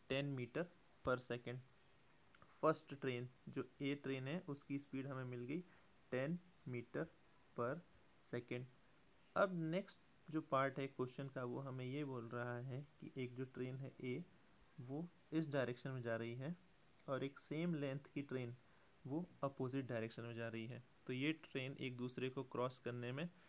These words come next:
ट्वेल्व seconds का time लेती है। First train की हमें speed पता है, ten meter per second। हमें second इस train की speed find करना है। तो ये हम कैसे find करेंगे?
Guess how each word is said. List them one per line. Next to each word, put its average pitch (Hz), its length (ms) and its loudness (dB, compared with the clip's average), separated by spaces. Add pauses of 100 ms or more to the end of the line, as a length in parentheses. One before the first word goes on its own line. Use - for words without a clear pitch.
(340)
ट्वेल्व 165 260 8
seconds 127 460 0
का 123 100 0
time 117 240 0
लेती 117 300 -2
है। 117 180 -6 (280)
First - 380 0
train 135 240 -2
की 139 60 -4
हमें 131 200 -2
speed 127 320 -6
पता 127 340 -2
है, 135 160 -4 (260)
ten 123 280 -2
meter 123 320 -4
per 123 120 0 (100)
second। 135 320 -6 (800)
हमें 123 180 0
second 143 420 2
इस 143 140 -4 (140)
train 127 260 -2
की 143 220 -2
speed 135 420 -4
find 117 380 -2
करना 110 340 -4
है। 117 200 -6 (1000)
तो 139 40 2
ये 139 140 2
हम 147 120 0
कैसे 147 260 2
find 147 240 0
करेंगे? 147 360 -2